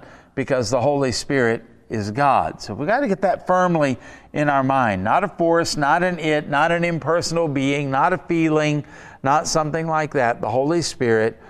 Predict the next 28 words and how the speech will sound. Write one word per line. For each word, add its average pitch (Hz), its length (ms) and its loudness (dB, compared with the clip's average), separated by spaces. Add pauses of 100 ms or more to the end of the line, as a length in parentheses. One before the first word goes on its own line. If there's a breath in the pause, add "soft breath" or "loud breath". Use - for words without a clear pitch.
(200 loud breath)
is 120 220 -2
a 127 60 2
person, 107 600 -2
God 123 380 2 (380 loud breath)
the 123 120 0
Holy 117 340 0
Spirit. 107 480 -2
Number 196 220 0
three, 165 360 0 (540 loud breath)
the 135 100 0
Spirit's 226 760 0 (440 soft breath)
indwelling 165 960 2
is 139 400 0 (100)
eternal 147 760 0
and 127 220 -4
permanent. 135 680 0 (760 loud breath)
You 190 80 -2
see, 240 160 2
if 190 120 2
you 277 140 0
believe 220 440 2
that 175 200 0
you 190 120 0
can 151 280 -2
be 143 160 0
saved 180 460 2
one 165 300 2
day 120 380 4